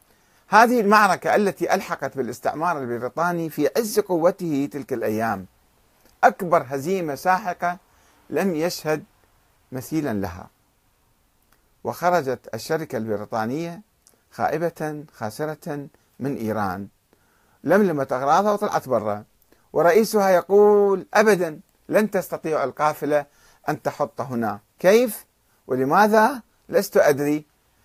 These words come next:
بيد أن الرمل الذي تحت أقدامنا أصبح شوكا، والجليد تحول جمرا،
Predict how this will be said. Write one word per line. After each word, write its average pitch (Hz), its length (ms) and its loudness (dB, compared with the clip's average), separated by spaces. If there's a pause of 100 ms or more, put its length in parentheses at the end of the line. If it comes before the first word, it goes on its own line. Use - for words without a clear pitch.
(200)
بيد 180 300 8
أن 214 260 6
الرمل 208 360 6
الذي 190 380 4
تحت - 320 -4
أقدامنا 190 760 2
أصبح 180 340 -4
شوكا، 135 540 2 (720)
والجليد 196 800 6
تحول 214 520 6
جمرا، 143 460 2